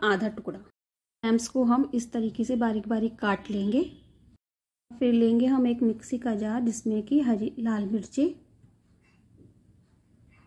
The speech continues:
और लहसुन डाल के हम उसे कोर्स ग्राइंड करेंगे।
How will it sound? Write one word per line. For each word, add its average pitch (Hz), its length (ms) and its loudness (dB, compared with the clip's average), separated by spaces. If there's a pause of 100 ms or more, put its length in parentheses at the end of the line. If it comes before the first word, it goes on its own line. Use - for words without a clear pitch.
(280)
और 277 320 0 (360)
लहसुन 226 440 0
डाल 208 260 0
के 359 200 -2 (720)
हम 214 200 0
उसे 277 260 -2 (1040)
कोर्स 233 320 4
ग्राइंड 196 340 2
करेंगे। - 460 -10